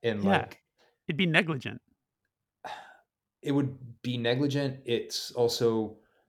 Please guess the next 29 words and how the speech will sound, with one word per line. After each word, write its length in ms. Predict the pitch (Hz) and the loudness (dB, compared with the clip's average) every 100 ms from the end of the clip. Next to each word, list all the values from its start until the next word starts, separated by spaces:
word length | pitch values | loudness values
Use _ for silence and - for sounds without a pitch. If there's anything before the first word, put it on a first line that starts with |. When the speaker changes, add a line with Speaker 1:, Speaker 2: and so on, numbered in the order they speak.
| _ _ _ _ _ _ _ _ _ _ _ _ _ _ _ _ | _ _ _ _ _ _ _ _ _ _ _ _ _ _ _ _
Speaker 1:
the 80 | 139 | -4
scams, 580 | 131 180 180 175 170 143 | 0 4 6 6 4 2
the 80 | 117 | 2
weddings, 500 | 135 139 131 127 127 | 6 6 6 2 0
all 240 | 120 120 127 | 4 6 6
of 100 | 120 | 4
that 400 | 113 110 107 110 | 2 4 0 -2
is 480 | 107 104 101 95 - - _ _ _ _ _ _ _ _ _ _ _ _ _ _ | -4 -2 -4 -6 -8 -14 _ _ _ _ _ _ _ _ _ _ _ _ _ _
kind 280 | - 127 127 | -4 0 0
of 180 | 123 - | 0 -4
the 100 | 101 | -4
hook, 420 | - 156 - - | -2 -4 -4 -2
but 160 | 123 - | 0 2
I 160 | 131 127 117 | -2 -2 0
really 600 | 156 185 180 151 131 131 | 2 2 2 2 0 -4
have 200 | 123 - | -8 -6
tried 440 | - 117 113 110 | 0 2 2 -4
to 140 | - 107 - _ - | -10 -12 -12 _ -16
tell 340 | - 113 107 | -2 0 0
something 300 | 107 107 104 | -4 -4 -2
that 80 | 98 | -4
I 80 | - | -4
hope 320 | - 104 113 | -4 -2 -4
is 120 | 107 | -6
a 60 | - | -8
human 560 | - 101 104 113 123 - | -8 -6 -6 -6 -6 -10
story. 600 | - 143 143 147 147 143 | -4 0 4 2 2 -2
And 340 | 113 107 107 | -4 -2 -2
Speaker 2:
Yeah. 140 | 104 | -2